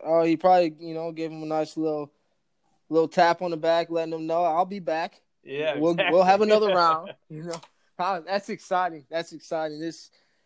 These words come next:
Speaker 1: uh, high level wrestling is just, you know, fun to watch and, and fun to be, fun to just be a part of. And I'm glad you were able to, to experience that, that live and, and be inside of the, the arena and,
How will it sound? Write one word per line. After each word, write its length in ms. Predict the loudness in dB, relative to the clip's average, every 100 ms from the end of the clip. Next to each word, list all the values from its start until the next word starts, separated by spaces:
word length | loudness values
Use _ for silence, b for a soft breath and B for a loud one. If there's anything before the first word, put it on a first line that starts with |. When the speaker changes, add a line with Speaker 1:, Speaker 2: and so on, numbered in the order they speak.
| _ _ _ -12
Speaker 1:
uh, 140 | -8 2
high 180 | 4
level 260 | 6 4 0
wrestling 480 | 0 0 -2 -12 -10
is 140 | -14
just, 340 | -12 -12 -12 -10
you 120 | -10
know, 60 |
fun 200 | -2 -2
to 80 | 0
watch 380 | 2 4 4 0
and, 160 | -14 -16 _ _ _ -8
and 160 | -6
fun 220 | 0 0 0
to 60 |
be, 160 | -6 -10 _
fun 220 | -4 -4
to 220 | -4 -8 _ _ _ _ _ -18
just 140 | -2
be 80 | 0
a 60 |
part 320 | 2 6 6 6
of. 260 | 2 -2
And 160 | -10 -18 _ _ _ _ _ _ _ _ -8
I'm 120 | 0
glad 260 | 6 6 6
you 80 |
were 80 | 4
able 220 | 4 2
to, 260 | 0 0 -2 -6
to 100 | -10
experience 480 | -8 -6 -6 -6
that, 320 | -6 -4 -4 -8 _ _ _ -20 _ _ _
that 260 | -10 -8 -8 _ _ _ _ _
live 500 | -4 0 2 0 -4
and, 140 | -12 -20
and 200 | -16 -6
be 140 | -4
inside 460 | -4 -2 2 4 4
of 100 | 0
the, 320 | -2 -2 -2
the 120 | -4 -4
arena 480 | -4 -6 -8 -10
and, 220 | -12 -14